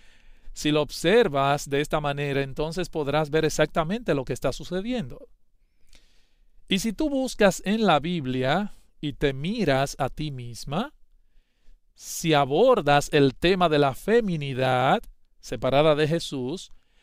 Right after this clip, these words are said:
entonces será imposible que lo entiendas bien. Pensando en esto, recuerdo algo que tenían los centros comerciales hace algunos años.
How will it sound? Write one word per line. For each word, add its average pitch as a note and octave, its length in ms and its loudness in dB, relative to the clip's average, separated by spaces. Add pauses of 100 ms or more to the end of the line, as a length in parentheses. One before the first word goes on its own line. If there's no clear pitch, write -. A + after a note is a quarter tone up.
entonces A3+ 560 2
será G3 260 6
imposible G3+ 800 -2
que C#3+ 80 -2
lo C3 100 -6
entiendas C3+ 460 -4
bien. F#3+ 400 -6 (1500)
Pensando A#3 460 0
en F#3+ 100 2
esto, D#3 400 -2
recuerdo E3 520 0
algo D#3+ 280 4
que C3+ 120 0
tenían D3+ 400 -2
los C#3 140 -4
centros D#3 440 -6
comerciales C#3 800 0
hace F3+ 220 0
algunos F#3+ 400 -4
años. C3+ 480 -6